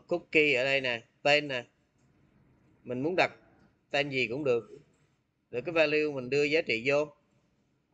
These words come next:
Mình muốn đưa cái gì vô đưa. Ừ,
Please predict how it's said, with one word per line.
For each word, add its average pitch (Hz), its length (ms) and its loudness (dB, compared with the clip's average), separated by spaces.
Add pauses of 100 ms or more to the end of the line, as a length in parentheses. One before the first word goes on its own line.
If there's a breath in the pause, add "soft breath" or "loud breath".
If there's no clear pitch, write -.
(2250)
Mình 123 180 -8
muốn 156 140 -4
đưa 151 160 4
cái 165 100 -2
gì 131 220 0
vô 139 160 2
đưa. 139 240 0 (1700)
Ừ, 139 180 -16